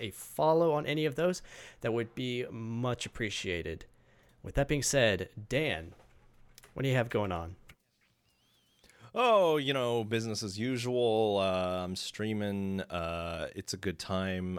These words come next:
Speaker 2: Uh, you can <laughs> also, if you wanna listen to me get coached by Pig, I think both of those videos are on his YouTube channel. If you wanna see me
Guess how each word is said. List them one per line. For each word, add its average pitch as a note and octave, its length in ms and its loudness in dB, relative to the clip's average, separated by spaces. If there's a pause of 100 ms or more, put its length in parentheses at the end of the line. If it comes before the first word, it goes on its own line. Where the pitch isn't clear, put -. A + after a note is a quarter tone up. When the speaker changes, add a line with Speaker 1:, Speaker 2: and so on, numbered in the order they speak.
(120)
Speaker 2:
Uh, D#2 420 -6
you F2+ 160 -8
can F2 380 -6 (160)
<laughs> - 160 -18
also, F#2 520 -2 (400)
if - 80 -12
you G2+ 80 -2
wanna F#2 220 0
listen F#2 440 -2
to F#2+ 120 -4
me F2+ 220 -2
get F2+ 200 -4
coached - 360 -2
by F2+ 160 0
Pig, G#2+ 400 2
I F2 100 0
think F#2 260 -8
both F2 220 -6
of F#2 80 -4
those E2+ 160 -6
videos F#2+ 560 -2
are D#2+ 220 -4
on E2+ 180 -8
his E2+ 560 -6
YouTube G2 580 -4
channel. A#2 600 -2
If - 120 -16
you F#2 120 -4
wanna G2 180 0
see G2+ 320 -4
me G2+ 400 -4